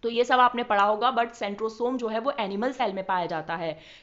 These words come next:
तो यहाँ पर पूछा गया था कि अनुपस्थित है, मतलब सेंट्रोसोम इसका आंसर हो जाएगा। ये भी मेरी साइंस सीरीज में, अगर आप लोगों ने साइंस सीरीज फॉलो कर रहे हैं तो यहाँ पर आपके कोई भी साइंस से रिलेटेड क्वेश्चंस नहीं छूट पाएंगे। फिर बात आती है लार्जेस्ट ग्लैंड, ये भी मैंने पढ़ाया हुआ है मेरी साइंस सीरीज में, तो लिवर जो है वो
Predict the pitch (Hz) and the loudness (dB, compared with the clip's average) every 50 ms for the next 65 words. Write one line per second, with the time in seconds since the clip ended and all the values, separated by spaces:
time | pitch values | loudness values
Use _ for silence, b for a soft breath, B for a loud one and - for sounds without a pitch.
0 | B - 240 254 277 277 233 208 208 208 208 226 226 226 220 214 233 202 202 208 | B 0 2 2 2 2 0 -2 -2 0 0 -2 -2 -4 -6 -8 -6 -6 -4 -2
1 | 202 190 190 - 202 - - - - 294 311 330 - - 214 208 220 214 214 196 | -2 -4 -2 0 0 0 0 -2 -4 -4 -4 -4 -4 -4 -2 -2 -2 -2 -2 -2
2 | 190 - - - 269 269 269 240 190 170 170 180 175 175 175 185 285 415 494 - | -2 -2 -2 -2 -2 0 -2 -4 -4 -4 -6 -8 -8 -4 -2 0 0 0 -2 -4
3 | - - 190 190 196 202 202 214 202 185 180 - - 269 349 302 - - 185 185 | -8 -10 -8 -6 -6 -6 -8 -8 -10 -12 -10 -6 -4 -4 -4 -2 -4 -4 -4 -4
4 | 196 - 240 233 226 220 220 208 202 202 196 202 220 233 285 302 285 262 247 240 | -4 -4 -4 -2 -2 0 -2 -2 -2 -2 -4 -4 -4 -4 -4 -4 -4 -4 -4 -4
5 | - 214 202 196 202 - 208 202 202 196 208 202 196 202 196 196 190 208 208 202 | -4 -4 -4 -6 -8 -8 -6 -6 -6 -4 -6 -6 -4 -2 -2 -2 -2 -2 -4 -6
6 | 202 208 202 - 214 190 190 196 214 208 202 202 - 202 190 190 185 190 208 190 | -6 -6 -8 -8 -8 -8 -8 -8 -10 -8 -8 -6 -6 -6 -4 -4 -4 -4 -4 -4
7 | 196 214 254 359 B B B B B - 214 214 214 220 214 214 247 240 208 202 | -2 -2 -4 -4 B B B B B -6 -6 -2 -2 -2 0 2 2 2 2 2
8 | - - 262 269 - - 254 254 262 294 294 285 - 226 214 208 208 247 226 214 | 0 -4 -12 -10 -6 -4 -4 -2 -2 -2 -4 -2 -2 -2 -2 -2 -4 -4 -4 -2
9 | 208 202 196 208 208 208 202 190 190 - 269 381 - - 226 240 240 220 220 - | -2 -2 -4 -4 -4 -4 -4 -6 -6 -8 -10 -10 -6 -4 -4 -2 -2 -4 -6 -8
10 | 214 - - 196 190 180 175 175 175 170 160 165 B B B _ - 277 277 285 | -10 -6 -4 -4 -4 -4 -4 -6 -8 -8 -8 -10 B B B _ -2 4 8 8
11 | 277 269 269 262 247 262 277 285 285 277 262 226 208 208 208 254 247 233 185 190 | 8 8 6 4 2 0 0 0 0 2 4 4 4 4 4 -2 -6 -6 -4 -2
12 | 214 233 247 240 196 190 180 170 233 254 262 254 254 254 - 247 226 220 233 233 | 0 0 0 -2 -4 -6 -6 -4 -4 -2 -2 -2 -4 -4 -2 0 2 2 4 4
13 | 247 240 226 226 226 226 233 226 226 220 220 220 220 220 208 208 208 - 226 214 | 2 2 2 2 0 2 2 0 0 -2 -4 -4 -4 -4 -4 -4 -6 -8 -6 -6
14 | 220 220 220 226 247 285 294 262 254 220 202 190 190 185 226 247 240 208 214 202 | -6 -6 -6 -6 -8 -8 -6 -4 -4 -4 -4 -6 -4 -2 -2 -2 -2 -2 -4 -6
15 | 208 180 180 175 196 247 359 B | -4 -6 -6 -2 0 0 0 B